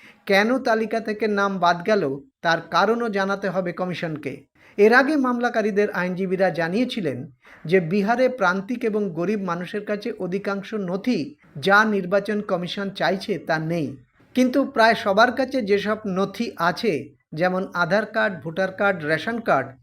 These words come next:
কমিশন সেগুলি গ্রহণ করছে না। বিচারপতিরা মামলাকারীদের বক্তব্য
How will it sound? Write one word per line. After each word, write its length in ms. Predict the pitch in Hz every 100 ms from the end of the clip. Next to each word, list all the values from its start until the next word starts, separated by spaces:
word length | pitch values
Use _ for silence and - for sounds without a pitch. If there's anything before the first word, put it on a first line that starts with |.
| _ _ -
কমিশন 380 | 202 240 269 262
সেগুলি 380 | 254 185 175 220
গ্রহণ 320 | 170 156 165 165
করছে 280 | 165 151 -
না। 140 | 165 156 117 - _ _ _ -
বিচারপতিরা 680 | 208 311 311 302 302 294 277
মামলাকারীদের 760 | 214 202 214 220 214 214 226 185
বক্তব্য 420 | 170 - 214 185